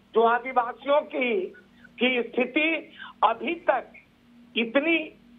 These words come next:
जहां पहुंचनी चाहिए तो नहीं पहुंची, नीचे खड़ी है। मैं निवेदन करता हूं कि ये भी आप clear कर दें। दूसरे हमारे जो साथी बैठे हैं, आदरणीय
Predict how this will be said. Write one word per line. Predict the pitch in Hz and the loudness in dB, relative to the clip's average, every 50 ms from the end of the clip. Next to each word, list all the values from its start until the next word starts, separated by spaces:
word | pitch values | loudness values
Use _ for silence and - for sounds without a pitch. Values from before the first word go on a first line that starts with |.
| - _ _ _ _ - | -20 _ _ _ _ -2
जहां | - 202 185 220 240 | 0 2 2 2 -2
पहुंचनी | 233 - - 226 226 233 - - 302 285 294 | -2 -2 -2 0 0 0 -2 -6 -6 -6 -6
चाहिए | 240 - 285 254 247 240 254 247 | -2 0 0 0 0 0 -2 -2
तो | - 233 226 | 0 -2 -2
नहीं | 226 247 247 | -2 -4 -4
पहुंची, | - 240 247 220 208 202 254 254 240 208 185 | 0 0 0 0 0 -2 -4 -4 -2 -2 -2
नीचे | 208 214 214 - 247 240 226 - - - - _ _ - - - - - - | -4 -2 2 4 4 4 4 2 -2 -8 -16 _ _ -20 -20 -20 -20 -18 -4
खड़ी | - 214 233 277 294 | 0 0 0 0 0
है। | 277 226 202 160 147 - - - - - - - - - - - - - - | 0 0 0 0 -2 -6 -12 -20 -20 -20 -20 -20 -20 -20 -20 -20 -8 -2 2
मैं | 165 185 180 196 190 - - - | 2 2 2 2 -2 -8 -6 -4
निवेदन | 160 170 185 190 196 233 226 | 0 2 2 4 2 0 -2
करता | 226 226 214 226 - 247 | -2 -2 -2 0 2 0
हूं | 240 233 254 277 - - _ _ _ - - - - - - _ - | 0 0 -2 -6 -10 -12 _ _ _ -20 -20 -20 -20 -20 -20 _ -10
कि | 190 - 233 233 - - | -8 -8 -8 -10 -12 -6
ये | 185 185 214 220 | 0 2 4 4
भी | 226 220 262 302 294 - - - | 4 2 0 -2 -2 -2 0 0
आप | 196 208 - - - - | 0 0 0 -2 -8 -12
clear | - 196 180 196 196 | -12 -4 -2 0 0
कर | 180 - - 185 170 | 0 0 -4 -4 -2
दें। | 165 220 247 285 349 - - _ - - - - - - - | 0 0 0 0 -2 -6 -14 _ -20 -20 -20 -20 -20 -10 -2
दूसरे | - 226 247 233 - 240 262 269 269 | 0 2 2 2 2 2 4 4 2
हमारे | 254 247 247 233 233 247 240 | 2 0 -2 -2 -2 -2 -2
जो | 240 247 240 214 - - - - _ - - - - - - - - _ | 0 0 0 0 -2 -6 -14 -20 _ -20 -20 -20 -20 -20 -20 -20 -6 _
साथी | - 202 202 208 - 247 262 233 | 2 2 2 2 -2 -4 -4 0
बैठे | - 226 220 220 233 | 0 0 0 2 2
हैं, | 247 254 247 214 - - - _ _ _ _ _ - - | 2 2 2 -2 -6 -10 -16 _ _ _ _ _ 0 2
आदरणीय | 185 196 208 226 233 220 226 226 220 202 165 - | 2 2 2 0 -2 -2 -2 -4 -4 -4 -4 -6